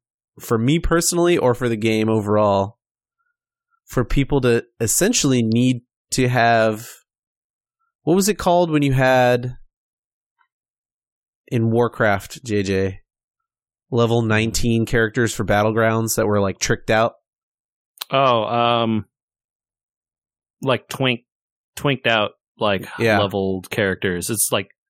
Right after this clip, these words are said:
Speaker 2: specifically built for, like, I'm going to play at the highest level in this bracket that is possible without going over.
Speaker 1: So I found out later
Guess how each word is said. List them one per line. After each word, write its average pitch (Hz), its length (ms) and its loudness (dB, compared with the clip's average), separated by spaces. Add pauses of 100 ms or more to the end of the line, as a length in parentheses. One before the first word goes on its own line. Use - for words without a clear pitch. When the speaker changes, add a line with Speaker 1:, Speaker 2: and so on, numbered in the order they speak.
(140)
Speaker 2:
specifically 135 1080 0
built 107 340 -2
for, 110 180 -2
like, 98 320 0 (600)
I'm 113 140 0
going 120 200 0
to 117 100 -2
play 113 360 0
at 98 140 -6
the 110 100 -2
highest 120 460 0
level 107 340 0
in 101 220 -4
this 98 180 -4
bracket 98 500 -4
that 98 120 -2
is 95 120 -6
possible 95 640 -4
without 104 420 -2
going 98 300 -4
over. 87 420 -6 (1700)
Speaker 1:
So - 180 -2
I 139 80 2
found 170 400 0
out 160 200 2
later 117 540 0